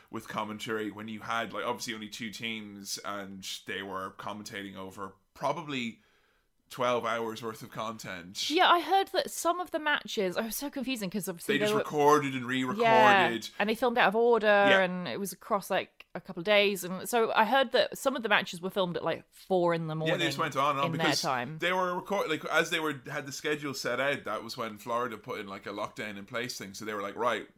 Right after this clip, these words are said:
Speaker 1: we might not be able to film at the weekend,
Speaker 2: Oh,
Speaker 1: so
Speaker 2: God.
Speaker 1: let's make some hay." And a lot of the Raw and SmackDown stuff you'll be seeing now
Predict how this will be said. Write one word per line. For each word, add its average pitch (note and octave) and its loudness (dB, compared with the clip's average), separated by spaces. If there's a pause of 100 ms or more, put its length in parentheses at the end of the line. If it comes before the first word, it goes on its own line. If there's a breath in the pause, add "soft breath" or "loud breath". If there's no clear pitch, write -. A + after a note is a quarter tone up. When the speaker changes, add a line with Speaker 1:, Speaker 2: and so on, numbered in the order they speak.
Speaker 1:
we A#2+ -10
might A2 -8
not G2 -14
be A2 -4
able G#2+ -6
to - -18
film B2+ -2
at G2+ -14
the A2 -12
weekend, G#2 -4
Speaker 2:
Oh, D#4+ 6
Speaker 1:
so G#4+ 4 (120)
Speaker 2:
God. F#4 6
Speaker 1:
let's A#3 0
make A3+ -4
some - -8
hay." B2+ 2
And A2 -2
a A2+ -2
lot C#3 2
of C3 -2
the C3 -4
Raw B2+ 2
and A#2+ -4
SmackDown B2+ -4
stuff A#2 -8
you'll A#2 -8
be A2 -10
seeing B2 -6
now G2+ -6